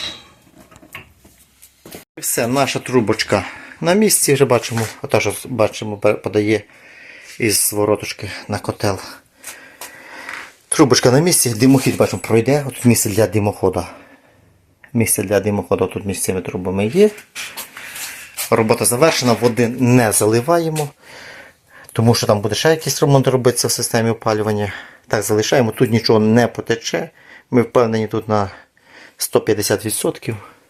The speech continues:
Кран треба відкрити. А, ще термоголовочку прикрутити. Зараз ми прикрутимо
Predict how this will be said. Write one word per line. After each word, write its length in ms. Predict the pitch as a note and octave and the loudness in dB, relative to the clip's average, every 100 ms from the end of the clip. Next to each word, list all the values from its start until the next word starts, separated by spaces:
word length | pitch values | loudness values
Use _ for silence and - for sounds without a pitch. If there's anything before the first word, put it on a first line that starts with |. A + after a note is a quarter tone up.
| _ - - - - - - | _ -16 -16 -16 -20 -20 -12
Кран 280 | - A2 G2 | -4 -4 -2
треба 220 | G#2+ G2 | -4 -4
відкрити. 520 | - - G3 - B2+ - - - - | -10 0 0 0 -14 -14 -20 -20 -2
А, 120 | C3 - | -2 0
ще 140 | C3 | -2
термоголовочку 600 | - C#3 B2+ A#2 F#2+ - | 0 2 4 2 0 -2
прикрутити. 480 | - - - D2 - | -12 -12 -12 -14 -8
Зараз 240 | - F2+ A2+ | -4 -4 -6
ми 60 | |
прикрутимо 460 | A#2+ - B2 A#2 | -12 -6 -2 -2